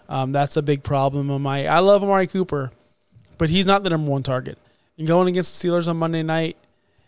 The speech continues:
it's gonna be a, I mean, it's gonna be a shit show. Name one Monday Night Football game that's been good since, well, last week was good, but Aaron Rodgers died, so therefore it was a very bad game.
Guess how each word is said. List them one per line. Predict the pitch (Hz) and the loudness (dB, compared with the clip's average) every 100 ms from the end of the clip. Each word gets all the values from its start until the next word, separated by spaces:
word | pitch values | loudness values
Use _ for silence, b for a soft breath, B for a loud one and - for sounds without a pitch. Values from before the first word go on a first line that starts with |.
| _ | _
it's | - | -6
gonna | 165 165 | 0 2
be | 165 156 | 2 2
a, | 151 - _ _ _ _ _ _ - | 0 -12 _ _ _ _ _ _ 0
I | |
mean, | 226 | 2
it's | 220 | 2
gonna | 233 | 2
be | 233 | 4
a | 190 | 4
shit | 214 - | 4 2
show. | 151 123 b b b 170 | 0 0 b b b -10
Name | 175 208 269 233 | 0 4 4 4
one | 214 233 262 180 139 117 _ _ _ _ _ _ _ _ _ _ _ _ _ _ - | 6 6 6 4 0 -4 _ _ _ _ _ _ _ _ _ _ _ _ _ _ -4
Monday | 170 202 214 | 0 4 4
Night | 208 | 2
Football | 202 190 175 | 2 4 2
game | 170 170 165 | 2 -2 -2
that's | 165 - | -6 -4
been | 175 | -2
good | 160 165 | 0 0
since, | - 156 - - | -2 -6 -8 -10
well, | 170 143 | -2 -2
last | 131 135 131 | 0 -4 -4
week | 143 139 | -10 -10
was | 135 | -6
good, | 143 135 | -6 0
but | 165 196 | 0 2
Aaron | 165 | 4
Rodgers | 156 151 147 | 4 2 0
died, | 135 117 113 | -2 -4 -4
so | - 135 | -6 -4
therefore | 131 131 135 131 | -4 -6 -8 -6
it | |
was | 139 | -6
a | 135 | -8
very | 131 143 143 | -4 -2 -2
bad | 127 123 | -4 -8
game. | 127 71 | -12 -16